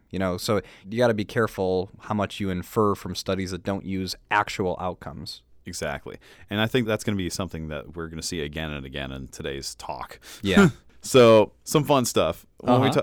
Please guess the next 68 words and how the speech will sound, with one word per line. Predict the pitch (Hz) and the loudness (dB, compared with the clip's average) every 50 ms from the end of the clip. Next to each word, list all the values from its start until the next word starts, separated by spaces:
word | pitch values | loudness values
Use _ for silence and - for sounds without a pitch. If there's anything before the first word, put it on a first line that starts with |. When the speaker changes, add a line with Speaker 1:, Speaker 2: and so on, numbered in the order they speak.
| 78 71 | -2 -4
Speaker 2:
ta-, | 95 | -4
so, | - - 139 123 120 117 113 107 131 | 2 4 6 8 8 6 4 2 -2
starting | 127 - 160 160 160 151 | 0 0 2 2 4 2
off | 143 - | 2 2
with | 131 110 104 | 0 0 0
just | 110 - - | -2 -2 -2
scrubs. | - - 90 69 - - - - - _ - - - - - - - | 0 0 -2 -2 -2 -6 -14 -18 -20 _ -20 -20 -20 -18 -18 -10 -2
Speaker 1:
Yes. | 113 113 101 85 - - - - _ _ _ - - _ _ _ _ | 0 0 0 0 -2 -6 -10 -12 _ _ _ -20 -20 _ _ _ _
Speaker 2:
You | - 110 - 143 151 151 | -20 -14 -10 -2 2 4
gotta | 185 180 165 156 | 6 6 6 4
start | - - 151 143 | 4 6 6 6
asking | 131 127 - 139 135 | 6 6 4 0 -4
the | |
question, | - 175 156 - 127 127 | -4 -6 -6 -6 -6 -8
you | - | -8
know, | - 113 120 | -8 -10 -10
why | 135 - - - | -12 -10 -6 0
are | 254 262 | 2 2
we | 240 | 4
wearing | 185 180 151 143 135 | 4 4 4 2 2
clothes | - - 127 123 123 110 | -2 -2 0 0 0 0
at | 101 80 | -2 -4
all? | 65 - - - - _ _ - | -4 -6 -8 -12 -20 _ _ -20
Speaker 1:
For, | - - - 170 151 | -2 4 8 8 8
for | - - 196 - 160 143 127 | 8 8 8 8 8 8 8
<laughs> | - - | 6 4
sure. | 117 90 80 | 2 2 2
Go | - - 165 | 6 6 8
back, | 170 190 - | 8 8 8
go | 147 170 175 | 8 6 8
back | 170 170 165 - | 8 8 6 4
to | - | 2
first | - - - 127 113 - - | -2 2 2 2 2 0 -2
principles. | - 117 95 - - - 85 73 78 - - 147 | -2 -2 -2 -2 -4 -6 -6 -6 -6 -6 -4 0
What's, | 160 165 151 - - 196 | 2 2 2 2 0 -2
Speaker 2:
Right. | 208 - | 0 0
Speaker 1:
what's | 143 123 - - | 0 0 0 0
up? | 90 78 - 123 | 0 0 0 2
Speaker 2:
What | 131 147 160 | 2 2 2
am | 151 | 2
I | 139 123 | 0 0
doing | 117 117 113 113 107 98 | 0 2 2 2 2 0
with | 98 92 | -2 -2
this | - 92 - | -4 -4 -4
thing | - 95 95 | -4 -4 -4
on | 90 87 | -4 -2
my | 87 85 | -2 -2
body? | 78 78 73 71 65 80 | -2 -2 -4 -4 -4 -4
Now, | 104 110 117 | -2 0 0
the | 113 107 | 0 0
common | 107 110 147 160 180 185 127 | 0 0 0 0 0 -2 -2
Speaker 1:
Mm-hmm. | 92 | -2
Speaker 2:
thought | 143 131 127 120 | 0 0 0 0
for | - 113 | -2 -4
scrubs | - - - 110 98 92 90 87 95 | -6 -2 0 2 2 2 2 0 0
is | - - 95 90 | 2 2 2 2
that | 92 101 95 92 92 90 - | 2 0 2 2 2 0 0
Speaker 1:
<laughs> | - | 0
Speaker 2:
you're, | 98 95 92 92 92 90 | 0 0 0 0 -2 -4
you | - 104 | -4 -4
know, | 104 92 87 | -4 -4 -4
you're | 85 92 92 92 87 | -6 -6 -6 -8 -8
containing | - - 117 113 - - 151 151 160 160 156 151 151 143 | -8 -8 -8 -6 -4 -2 -2 0 0 0 0 0 0 0
the | 135 123 | 0 2
bacteria | 123 120 113 110 - 117 113 107 101 98 95 85 | 2 2 0 0 0 0 2 2 2 2 2 0
on | 90 90 90 | 0 -2 -4
your | 87 | -4
skin. | 85 - - - 76 71 69 69 67 69 - | -6 -8 -8 -8 -8 -8 -8 -10 -12 -14 -16